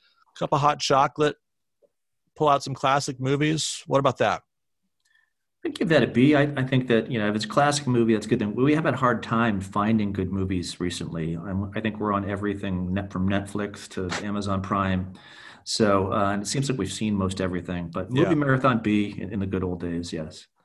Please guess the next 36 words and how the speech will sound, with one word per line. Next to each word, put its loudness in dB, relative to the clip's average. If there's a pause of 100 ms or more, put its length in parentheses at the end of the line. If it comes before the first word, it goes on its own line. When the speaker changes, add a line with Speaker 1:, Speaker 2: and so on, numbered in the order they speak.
(220)
Speaker 1:
Yeah, 2
it's -4
been -2
tough 0
because -2
there's -8
really 4
no 0
movies -2
coming -4
out. 2
<laughs> -20
So -2 (560)
it's -8
just -10 (540)
same 2
old 4
stuff. 2
Yeah, 2
you 0
know, 0 (380)
my -2
wife 2
and -2
I, 2
every 2
Saturday 0
night, 0
we -2
have 0
a, 0
a -8 (140)
movie -4
night -6
together, -2
and -2